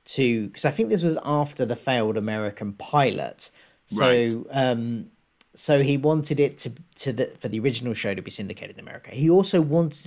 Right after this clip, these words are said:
Speaker 1: to try and get a movie off the ground. So there were
Speaker 2: Yes.
Speaker 1: various things with this series, like the increase in budget, like the, the making it look more cinematic, and the increase in episodes, which were geared towards convincing people that it could make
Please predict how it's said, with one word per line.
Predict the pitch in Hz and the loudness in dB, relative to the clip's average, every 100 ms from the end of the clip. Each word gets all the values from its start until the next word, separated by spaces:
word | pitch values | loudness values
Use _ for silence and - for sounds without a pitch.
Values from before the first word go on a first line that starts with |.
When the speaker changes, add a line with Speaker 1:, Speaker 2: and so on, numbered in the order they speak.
| 127 | -10
Speaker 1:
to | |
try | - - 143 | -10 -4 -4
and | 135 | -2
get | 123 | -2
a | 104 | -2
movie | 123 135 127 113 | 0 0 0 -2
off | 101 - | -6 -10
the | 98 | -14
ground. | 98 67 58 - - - _ | -14 -14 -16 -20 -20 -20 _
So | - 143 | -4 2
there | 147 | 6
were | 160 | 6
Speaker 2:
Yes. | 147 | 6
Speaker 1:
various | 160 165 156 135 - | 4 6 6 4 0
things | 131 113 | -4 -4
with | 110 | -8
this | 98 | -6
series, | - 110 104 101 | -6 -6 -8 -8
like | 117 120 123 - - _ - | -4 -2 -2 -6 -16 _ -20
the | 113 123 110 107 104 _ _ _ | -8 -6 -4 -4 -8 _ _ _
increase | 120 117 123 107 | -12 -8 -6 -4
in | 104 | -4
budget, | 104 98 87 | -6 -6 -6
like | 107 113 - | -6 -8 -6
the, | 107 104 - - | -8 -8 -10 -16
the | 107 | -8
making | 110 107 110 | -8 -6 -4
it | 107 | -4
look | 101 117 - | -2 -4 -6
more | 104 104 | -6 -4
cinematic, | 101 107 101 101 98 - - - _ _ _ _ _ _ | -2 -4 -4 -6 -6 -10 -10 -16 _ _ _ _ _ _
and | 123 123 123 | 0 0 -2
the | 110 113 101 | -6 -6 -6
increase | 92 104 101 | -8 -10 -8
in | 101 | -6
episodes, | 98 - 104 101 - | -6 -6 -8 -8 -10
which | - - | -14 -10
were | 113 | -10
geared | 107 117 110 107 - | -8 -2 0 0 -6
towards | - 113 113 110 104 107 - - _ _ _ _ _ _ | -12 -6 -2 -2 -2 -4 -10 -12 _ _ _ _ _ _
convincing | - 139 123 123 98 120 | -2 0 0 -2 -2 -4
people | 117 120 113 120 | -2 -4 -2 -2
that | 117 | 0
it | 110 - | -2 -4
could | - 117 | -6 -2
make | 120 117 117 - | 0 0 -2 -16